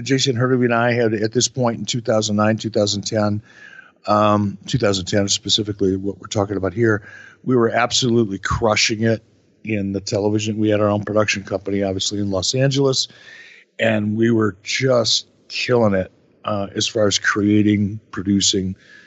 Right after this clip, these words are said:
and selling shows to various networks. So it wasn't, again, uh, a,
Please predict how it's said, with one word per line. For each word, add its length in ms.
and 100
selling 500
shows 420
to 100
various 420
networks. 560
So 260
it 100
wasn't, 420
again, 500
uh, 880
a, 100